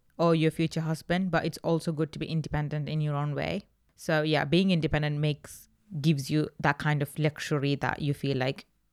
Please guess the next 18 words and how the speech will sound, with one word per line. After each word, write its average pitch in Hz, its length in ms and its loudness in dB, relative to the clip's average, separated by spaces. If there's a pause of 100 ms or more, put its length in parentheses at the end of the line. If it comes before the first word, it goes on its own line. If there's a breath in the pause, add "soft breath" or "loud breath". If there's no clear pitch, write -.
(100)
"I 147 120 2
am, 143 400 0 (100)
I 143 200 4
own 143 240 2
my 143 180 2
own 143 160 0
life 151 300 -2
and 147 280 -2
I 139 200 2
can 139 260 -2
handle 139 340 0
my 139 260 0
own 139 100 -2
situations," 143 600 -6
kind 151 180 -4
of 147 100 -8
a 156 60 -6
thing. 180 260 -2